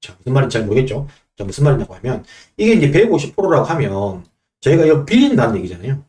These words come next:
빌리는데 그러면 내가 빌리고 싶은 거에 얼마만큼의 대응하는 담보가 있어야 되느냐라는 말입니다.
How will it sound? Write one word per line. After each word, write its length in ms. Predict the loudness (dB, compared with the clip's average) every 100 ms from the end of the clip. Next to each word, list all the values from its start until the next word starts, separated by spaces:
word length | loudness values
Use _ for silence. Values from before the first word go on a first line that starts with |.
| _
빌리는데 680 | 2 4 4 2 0 0 -6 _ _ _
그러면 240 | 0 2 4
내가 160 | 2
빌리고 320 | 4 4 6
싶은 380 | 2 0 -6 0
거에 480 | 2 4 4 2 0
얼마만큼의 960 | 0 2 4 2 0 0 2 4 2 -2 _ _ _ _
대응하는 840 | 2 2 4 2 2 2 0 -4 -10 -4
담보가 360 | 0 2 2
있어야 180 | 2 0
되느냐라는 380 | -2 -8 -10 -16 _ _ _ -8
말입니다. 280 | -8 -8